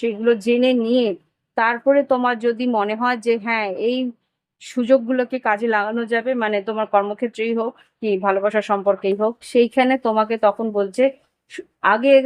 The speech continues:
তুমি ভালো করে মানুষটাকে চিনে নাও, সুযোগটাকে বুঝে নাও, তারপরে গিয়ে তোমার যদি মনে হয়, it's up to you আর don't stop। যদি মনে হয়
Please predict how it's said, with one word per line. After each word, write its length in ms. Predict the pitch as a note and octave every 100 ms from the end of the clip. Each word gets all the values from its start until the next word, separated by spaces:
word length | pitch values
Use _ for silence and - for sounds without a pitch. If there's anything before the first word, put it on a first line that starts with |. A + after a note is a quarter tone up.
| C4
তুমি 180 | B3 B3 A3
ভালো 180 | G#3+ G#3+ A3
করে 180 | A#3 A#3+ A#3+
মানুষটাকে 500 | G3+ G#3 - A3 G#3 G#3+
চিনে 220 | A#3 A#3+ A#3+
নাও, 180 | A#3+ B3 B3+ A3+
সুযোগটাকে 540 | A3 G3 G3+ G3+ G3 G3 G3+
বুঝে 240 | G#3 B3 A#3+
নাও, 160 | A#3 A#3 A#3 G#3+
তারপরে 440 | G#3+ G#3+ A3 G#3 G3
গিয়ে 180 | A3 B3+ D4 _ _ _
তোমার 240 | A3+ C4+ C4+ A#3
যদি 160 | A3 G3+
মনে 160 | F#3+ F#3+ A3
হয়, 120 | B3+ A#3+
it's 160 | G#3+ G#3+
up 80 | G3+ -
to 60 | G3 G3+
you 120 | A#3+ C4+ -
আর 80 | F#3+ G3
don't 220 | G3 G3 -
stop। 220 | G3+ E3+ -
যদি 160 | A#3 B3 B3+
মনে 140 | G3 G3+
হয় 160 | A3